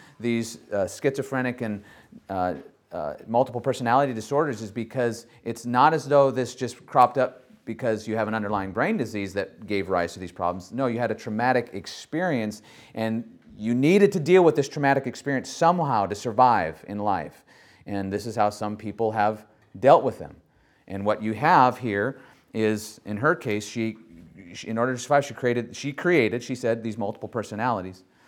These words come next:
Uh, and I think just as you listen to these, you recognize, no, this is not an underlying brain disease, clearly.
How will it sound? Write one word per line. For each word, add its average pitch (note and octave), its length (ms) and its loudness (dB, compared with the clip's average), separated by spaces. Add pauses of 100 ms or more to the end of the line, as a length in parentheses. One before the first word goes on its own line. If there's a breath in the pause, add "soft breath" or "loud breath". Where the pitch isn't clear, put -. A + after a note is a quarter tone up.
(560 soft breath)
Uh, F2+ 240 -10
and D3 100 2
I F3 60 4
think E3+ 240 -2
just E3 200 -2
as C3 160 -2
you C3+ 100 -2
listen F#3 320 0
to D3 60 -2
these, A#2+ 220 -2
you B2 80 -2
recognize, C3 500 0
no, C#3 160 0
this F#3+ 220 -4
is D4 80 -10
not D#3+ 220 2
an A#2+ 80 0
underlying A2+ 420 -2
brain A#2+ 240 -2
disease, D2+ 460 -12
clearly. A#2 340 -4